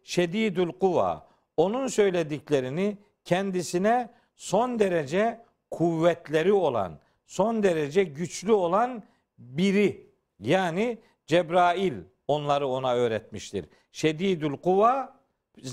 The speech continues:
Cebrail'in sıfatıdır. Onun bir sıfatı daha zümirretin kelimesiyle ifade ediliyor. Müthiş kuvvetleri olan,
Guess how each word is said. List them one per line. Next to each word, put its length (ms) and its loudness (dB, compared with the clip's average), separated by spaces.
Cebrail'in 640 0
sıfatıdır. 720 -6
Onun 420 -2
bir 120 -2
sıfatı 520 -2
daha 400 0
zümirretin 1080 -2
kelimesiyle 880 -2
ifade 460 -2
ediliyor. 440 -4
Müthiş 460 -4
kuvvetleri 680 -2
olan, 440 -2